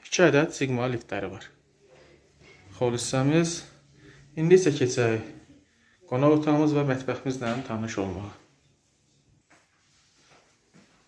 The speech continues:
Burada mənzilimizin həm qonaq otağı, həm mətbəx studiya tipli düzəlmişdir. Və, e, zalın başında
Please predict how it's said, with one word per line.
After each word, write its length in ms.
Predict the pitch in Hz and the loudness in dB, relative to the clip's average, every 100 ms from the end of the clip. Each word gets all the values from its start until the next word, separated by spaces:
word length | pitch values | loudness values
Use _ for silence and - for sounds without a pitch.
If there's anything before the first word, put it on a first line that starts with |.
| _ _ - | _ _ -4
Burada 180 | 165 202 180 | 2 6 6
mənzilimizin 640 | 139 120 123 120 113 110 | 4 2 -2 -2 -4 -4
həm 200 | 131 120 - | -2 -4 -6
qonaq 340 | 123 127 147 | -6 -4 -4
otağı, 280 | 147 156 160 175 147 | -4 -4 -4 -6 -6
həm 120 | 139 | -6
mətbəx 320 | 131 127 120 | -6 -8 -8
studiya 240 | - 135 131 - | -8 -6 -6 -6
tipli 320 | - 123 135 160 - _ _ - - - | -10 -4 -2 -4 -10 _ _ -20 -18 -10
düzəlmişdir. 680 | 127 120 107 107 - 90 - _ _ - _ _ 143 | -4 -2 -2 -6 -12 -16 -20 _ _ -20 _ _ -2
Və, 180 | 170 - - | 2 2 0
e, 100 | 139 131 123 117 117 110 101 101 - 131 | 2 2 4 4 4 2 -2 -6 -6 0
zalın 320 | 143 151 151 | 2 4 2
başında 460 | 123 - 123 131 | 0 -4 -6 -4